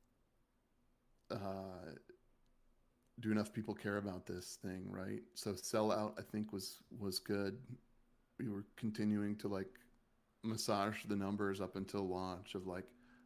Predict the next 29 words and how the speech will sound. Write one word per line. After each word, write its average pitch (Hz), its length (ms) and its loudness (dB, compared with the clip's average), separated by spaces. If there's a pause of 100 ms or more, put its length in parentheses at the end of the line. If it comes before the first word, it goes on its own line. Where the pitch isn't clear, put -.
(160)
what, 107 240 2
what 101 180 4
could 101 180 -2
be 98 140 2
a 90 40 4
sellout. 92 600 0 (800)
For 120 160 10
us, 123 420 6
it 120 40 10
was 113 120 8
probably 110 340 6
the 104 120 4
same 104 240 2
thing. 117 280 2
It 95 60 0
was 92 120 -4
an 98 80 0
experiment 110 800 4
of, 101 120 -10
like, 95 300 0 (420)
can 110 180 2
we 107 100 6
launch 104 600 2
a - 60 -2
project 104 720 0
and 98 140 -2
get 98 140 0
people 98 280 -2
interested? 95 500 -4